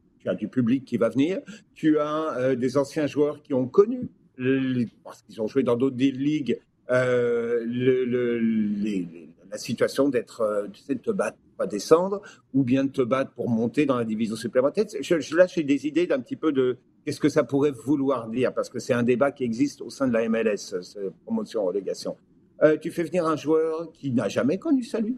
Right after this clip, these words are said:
Donc, qu'est-ce qu'il en pense ? Il voit ça un petit peu, euh, je sais pas. L'idée, c'est d'amener un petit peu auprès des gens l'idée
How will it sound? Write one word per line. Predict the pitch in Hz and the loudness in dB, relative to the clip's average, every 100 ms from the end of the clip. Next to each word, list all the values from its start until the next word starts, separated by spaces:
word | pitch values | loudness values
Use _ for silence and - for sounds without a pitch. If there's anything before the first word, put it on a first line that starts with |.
| - | -6
Donc, | 120 - | -8 -8
qu'est-ce | 135 - | -10 -2
qu'il | 135 | 0
en | 143 | 2
pense ? | 185 - | 0 0
Il | 117 | 0
voit | 120 | 0
ça | - 143 | 2 0
un | 131 | -2
petit | 127 | -8
peu, | 117 135 127 92 | -2 0 0 0
euh, | 220 403 392 | 0 0 2
je | 196 | 2
sais | 190 - | 0 -2
pas. | - - - - _ - 277 - | -4 -4 -6 -12 _ -10 -8 0
L'idée, | 185 190 226 233 | 2 2 0 -2
c'est | 202 208 _ | -2 -4 _
d'amener | 160 165 175 170 170 151 - | 2 2 0 0 0 0 -2
un | 135 | -2
petit | 120 147 | 0 2
peu | 151 | 2
auprès | 127 - 135 | 0 -4 -2
des | 123 | -2
gens | 117 180 285 - - _ - | -2 -2 -4 -8 -20 _ -6
l'idée | 127 151 165 180 226 | -2 0 2 2 2